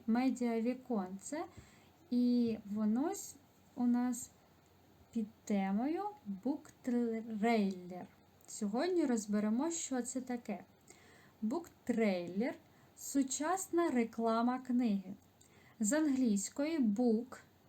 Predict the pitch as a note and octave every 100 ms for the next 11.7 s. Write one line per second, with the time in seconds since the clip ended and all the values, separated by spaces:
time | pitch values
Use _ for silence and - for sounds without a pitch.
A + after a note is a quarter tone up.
0 | _ - - G4 F#4+ A3 G#3 F#3 - A3+
1 | F4+ - - - _ - C4 A3 F#3+ G3+
2 | C#4 G4+ - _ - C4+ D4+ - E4+ B3
3 | G#3+ G3 C4+ - G#3 A3 D#4 C#4 B3+ -
4 | - G#3 G3+ F#4 - - - - B3+ B3
5 | B3+ E4 G4+ F#4+ F4+ B3+ B3+ B3+ B3+ A#3
6 | A3 A#3 E4 F4 F4 E4+ C#4+ C4+ C#4 C#4+
7 | C#4 A3 G3+ F#3 G3 - - - - -
8 | G#3+ D4+ - E4 D4 A#3+ A3+ G#3+ B3 D4+
9 | B4 - D4 A#3+ - - B3+ B3+ B3 C4
10 | B3 A#3+ A3+ B3 - - B3 A#3+ A3+ -
11 | A#3 A#3+ A#3 A3+ A3+ A3 A3+